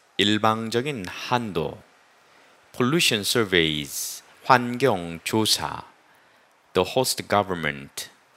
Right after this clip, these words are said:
주둔국 정부. 해석하면 미군 측은 일방적 한도를 정하고 심지어 주둔국 정부가 환경 조사를 하는 것마저 불허했습니다.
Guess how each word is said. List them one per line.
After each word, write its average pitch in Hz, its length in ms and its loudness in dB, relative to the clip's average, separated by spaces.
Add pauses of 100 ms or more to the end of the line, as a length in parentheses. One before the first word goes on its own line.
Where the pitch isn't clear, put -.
(120)
주둔국 123 800 -2
정부. - 480 -8 (540)
해석하면 101 540 -4 (560)
미군 117 360 4
측은 180 380 -4
일방적 107 640 2
한도를 92 460 0
정하고 101 400 -2
심지어 95 800 0
주둔국 110 580 -4
정부가 113 720 0
환경 139 560 -2
조사를 95 580 0
하는 139 240 -6
것마저 98 680 0
불허했습니다. 78 760 0